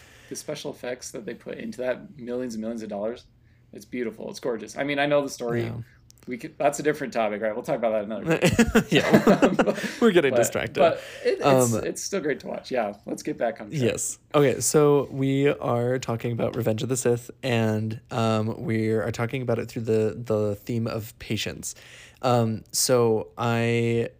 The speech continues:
Speaker 2: I always wanna just start out by asking, like, is there anything in this movie that you were like, "This is the epitome of patience," or the epitome of impatience?
Speaker 1: Well, in a joking manner,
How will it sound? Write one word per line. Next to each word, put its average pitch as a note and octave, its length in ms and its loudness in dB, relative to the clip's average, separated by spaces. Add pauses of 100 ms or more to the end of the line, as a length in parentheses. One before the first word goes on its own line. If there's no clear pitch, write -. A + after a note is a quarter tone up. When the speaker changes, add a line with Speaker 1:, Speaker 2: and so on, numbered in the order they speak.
(100)
Speaker 2:
I A#2 140 0
always A#2+ 280 -2 (800)
wanna A2+ 160 -2
just A2 200 0
start G#2+ 180 2
out G#2+ 160 0
by G#2+ 100 2
asking, G#2+ 420 -2
like, G#2 280 -4
is G#2 180 -4
there A2+ 240 0
anything A#2 360 -2
in B2 60 -4
this A#2 200 -2
movie G#2+ 240 -2
that G#2 180 -4
you G#2+ 100 -4
were G2+ 140 2
like, G2+ 300 -2 (340)
"This A#2 240 0
is G#2+ 140 -2
the G#2 280 -2
epitome C3 680 0
of A2+ 260 -6
patience," G#2 460 -4
or A#2 440 2
the A2 140 -2
epitome G#2+ 380 -2
of G2+ 180 -4
impatience? - 640 -8 (1500)
Speaker 1:
Well, C#3 560 2
in D3+ 140 -6
a D3 40 -2
joking C3+ 560 -4
manner, A2 480 -6